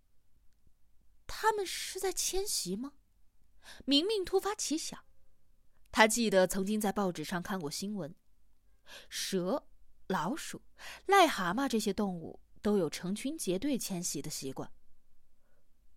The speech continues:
江大林愣了愣，努力回想着自己在保护区的年代，却想不起来有类似的事情。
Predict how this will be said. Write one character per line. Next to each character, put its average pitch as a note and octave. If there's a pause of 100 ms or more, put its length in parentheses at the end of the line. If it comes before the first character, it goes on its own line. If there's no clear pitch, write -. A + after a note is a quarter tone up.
(680)
江 G3+
大 F#3+
林 D#3+
愣 G#3
了 D#3+
愣， G1+ (760)
努 A#3+
力 G#4+
回 C#4
想 D#4
着 B3
自 C#4+
己 F#3+
在 F#3
保 C3+
护 -
区 -
的 C4
年 E3+
代， F#3 (840)
却 -
想 F#3+
不 E4+
起 -
来 F3
有 C4+
类 C4+
似 -
的 F#3+
事 -
情。 -